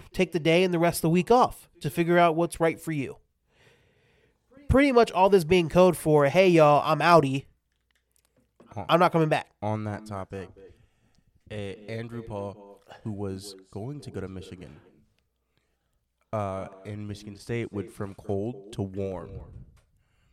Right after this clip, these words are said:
Speaker 1: Oh, that's great.
Speaker 2: And he
Speaker 1: That's
Speaker 2: was,
Speaker 1: a good start.
Speaker 2: and he was supposed to be visiting Michigan tomorrow. He's now visiting Michigan State tomorrow.
Speaker 1: Well, you can't visit anymore. You have to sign.
Speaker 2: Oh, cool.
Speaker 1: Tomorrow's the day to sign.
Speaker 2: Bet. Let's go. Uh, and then guys who were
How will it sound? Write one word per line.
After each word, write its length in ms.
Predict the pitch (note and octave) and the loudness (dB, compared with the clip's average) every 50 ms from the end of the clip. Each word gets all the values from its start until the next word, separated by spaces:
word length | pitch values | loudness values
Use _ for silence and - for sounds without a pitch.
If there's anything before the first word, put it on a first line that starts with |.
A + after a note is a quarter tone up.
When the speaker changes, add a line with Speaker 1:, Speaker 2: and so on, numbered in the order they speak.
| _ _ _ _ _ _ _ _ _ _ _ _ _ _ _ _ _ _ _ _ _ _ _ _ _ - | _ _ _ _ _ _ _ _ _ _ _ _ _ _ _ _ _ _ _ _ _ _ _ _ _ -6
Speaker 1:
Oh, 220 | B3+ A#3+ E3+ - - - _ _ _ | -6 -6 -6 -6 -10 -20 _ _ _
that's 300 | - D#3+ G3 - - - | -4 -4 -4 -4 -6 -12
great. 180 | - - A#2 A2+ | -10 -8 -6 -6
Speaker 2:
And 80 | A2+ A2 | -6 -8
he 80 | A2 | -8
Speaker 1:
That's 160 | G#2+ C#3+ C#3+ | -6 -6 -6
Speaker 2:
was, 120 | - - A2 | -6 -8 -12
Speaker 1:
a 20 | - | -12
good 140 | C#3+ - | -12 -12
start. 200 | - - F3+ D3+ | -8 -6 -6 -6
Speaker 2:
and 80 | A2+ A#2 | -6 -6
he 60 | A2 | -6
was 100 | G#2+ G#2 | -8 -6
supposed 240 | - - A#2+ A#2+ A2+ | -2 0 0 0 0
to 60 | A#2 | -2
be 80 | G#2+ G2+ | -4 -4
visiting 380 | A2+ G2 G#2 G#2 G#2 G2+ G#2 | -4 -6 -6 -8 -8 -6 -4
Michigan 460 | A2 B2 C#3 - - F3 D3 A2+ F#2+ F#2 | -4 -4 -4 -4 -6 -6 -6 -6 -6 -6
tomorrow. 380 | F#2+ F#2+ F#2 F2+ E2+ - - - - _ _ _ _ _ _ - | -8 -8 -8 -8 -10 -12 -14 -18 -20 _ _ _ _ _ _ -16
He's 160 | - G2+ - | -16 -12 -10
now 160 | A2 G2+ G#2+ | -8 -8 -8
visiting 340 | G#2+ A#2 G2+ F#2+ - F#2 F#2 | -8 -8 -10 -10 -12 -14 -16
Michigan 300 | F2+ F#2+ - - F#2+ F#2+ | -16 -16 -18 -18 -20 -20
State 320 | - - - G#2+ A2+ - - | -16 -8 -6 -6 -6 -6 -8
tomorrow. 400 | G#2+ G2+ F#2 F#2 F2+ - - - _ _ _ _ _ - | -10 -10 -10 -10 -12 -14 -16 -20 _ _ _ _ _ -14
Speaker 1:
Well, 100 | - C3+ | -12 -10
you 60 | C3+ | -8
can't 220 | - F#3 E3 A#2 A2 | -4 -4 -4 -4 -2
visit 220 | D3+ D3 A#2+ B2 | -4 -4 -4 -4
anymore. 260 | A#2 A2+ A2 G#2+ A2 | -8 -10 -10 -12 -10
You 100 | A2 B2+ | -4 -4
have 100 | C3+ A#2+ | -4 -4
to 60 | A#2+ | -6
sign. 220 | - - A#2+ A2+ - _ _ _ _ - | -8 -8 -8 -8 -10 _ _ _ _ -6
Speaker 2:
Oh, 140 | D3 A#2 - - | -4 -4 -4 2
cool. 460 | - E3 G3+ B3 A#3 - - G#4+ A#4+ G#4+ - D#3 | 6 8 8 8 8 4 4 0 -8 -6 -4 -4
Speaker 1:
Tomorrow's 240 | A#2+ - D3+ D#3 D3+ | -2 2 2 2 2
the 80 | C#3 C3+ | 0 -4
day 40 | B2 | -6
to 60 | A#2 | -6
sign. 140 | - - C3+ | -4 0 2
Speaker 2:
Bet. 540 | C#3 D#3 D3 - - C3+ D#3 D3+ - _ _ - | 2 2 2 -2 -6 -10 -18 -18 -20 _ _ -14
Let's 100 | A2 G2+ | -14 -14
go. 600 | G2+ - - C3+ C#3 C#3 A#2 G2 - - - - - _ _ _ _ _ - - | -8 0 2 4 4 4 2 -2 -6 -12 -16 -18 -20 _ _ _ _ _ -8 -6
Uh, 240 | A2+ A2+ A2+ G#2 - | -4 -2 -2 -4 -4
and 100 | - A2+ | -6 -8
then 140 | A2+ A2+ A2+ | -8 -8 -6
guys 400 | A2 A2 A2+ A#2 A#2+ A#2 - - | -4 -2 -2 0 -2 -4 -4 -6
who 100 | A2+ A2 | -6 -4
were 340 | G#2 G#2 G#2+ G#2 G2+ G2+ | -4 -2 -2 -2 -2 -4